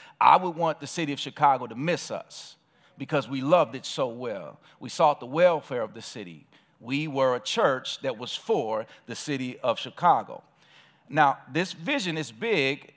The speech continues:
but it rests on three different pillars, as I like to call them. These pillars, they ring out in our church in different ways, but I be-,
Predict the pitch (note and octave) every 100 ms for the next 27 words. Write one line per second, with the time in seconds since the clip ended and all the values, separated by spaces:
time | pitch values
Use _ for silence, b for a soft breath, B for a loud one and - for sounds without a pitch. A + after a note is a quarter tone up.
0 | - C#3+ E3 E3 G#3 - E3+ D#3 - F#3
1 | A#3 A#3 A3 G3+ D#3 E3 G3+ F3 - G3
2 | E3+ C3 A2+ C3+ C3+ C#3 C#3+ C#3 C#3 -
3 | D3+ A#2+ G2+ F#2+ - B B B A2 F3
4 | F3+ G#3 F#3 F#3 F3 - - b b C3
5 | D#3 E3+ C#3 F#3+ G#3 F3+ F3+ F3 E3 D#3+
6 | F3+ D#3+ D3+ D#3+ D#3 C3 C3+ C#3+ C#3 B2
7 | - C#3+ E3 D3+ E3